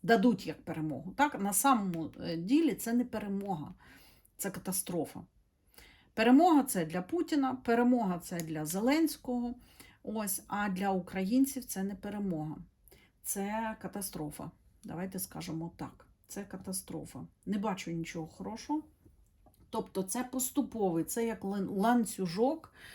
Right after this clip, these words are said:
а, що за чим буде йти і до чого призведе. Призведе до, а, вежі. А вежа — це завжди розруха. Розумієте?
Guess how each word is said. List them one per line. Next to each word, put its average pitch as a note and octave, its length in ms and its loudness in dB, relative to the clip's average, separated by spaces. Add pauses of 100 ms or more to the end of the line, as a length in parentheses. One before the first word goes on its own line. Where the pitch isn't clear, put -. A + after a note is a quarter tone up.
(260)
а, G3 400 -4
що C4 240 -4
за A#3 120 -2
чим A3 240 -6
буде F#3+ 220 -6
йти E4+ 460 -8
і C4 140 -2
до A3+ 140 2
чого A3 360 -4
призведе. F#3 680 -4
Призведе F#3+ 580 -4
до, F#3 340 -4 (800)
а, E3+ 560 -4 (640)
вежі. D3+ 540 -8 (340)
А D3+ 100 -10
вежа — G#3+ 320 -2
це F#3+ 180 -6
завжди F#3 600 -4
розруха. E3+ 840 -6 (540)
Розумієте? E3 680 -6